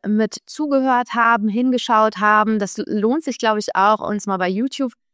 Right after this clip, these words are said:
anzuschauen, denn die Interaktion, die da so nonverbal stattfindet, ist auch immer ganz schön. Ich sehe das ja alles.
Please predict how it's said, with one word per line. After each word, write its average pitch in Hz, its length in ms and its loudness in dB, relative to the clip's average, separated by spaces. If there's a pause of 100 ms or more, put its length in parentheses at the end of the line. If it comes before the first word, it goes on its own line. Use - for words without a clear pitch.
(260)
anzuschauen, 220 720 0
denn 196 120 0
die 202 100 -2
Interaktion, 226 760 -2
die 208 80 0
da 190 140 0
so 185 100 -2
nonverbal 185 500 0
stattfindet, 190 480 -6
ist - 140 -8
auch 190 140 0
immer 214 200 0
ganz 196 220 -4
schön. 196 180 -6
Ich - 100 -10
sehe 208 120 -2
das 214 180 -4
ja 196 120 -2
alles. 185 300 -4